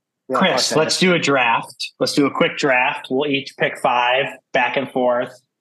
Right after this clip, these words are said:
Speaker 1: All right.
Speaker 2: Uh, Marvel characters.
Speaker 1: Ooh, okay.
Speaker 2: Do you wanna do, uh, like, just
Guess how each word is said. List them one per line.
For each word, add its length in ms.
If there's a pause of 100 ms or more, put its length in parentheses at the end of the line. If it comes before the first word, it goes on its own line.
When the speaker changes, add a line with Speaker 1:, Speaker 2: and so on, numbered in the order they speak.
(960)
Speaker 1:
All 80
right. 260 (200)
Speaker 2:
Uh, 40 (300)
Marvel 680
characters. 1200 (840)
Speaker 1:
Ooh, 1300 (120)
okay. 600 (460)
Speaker 2:
Do 80
you 80
wanna 260
do, 420 (160)
uh, 280
like, 240
just 380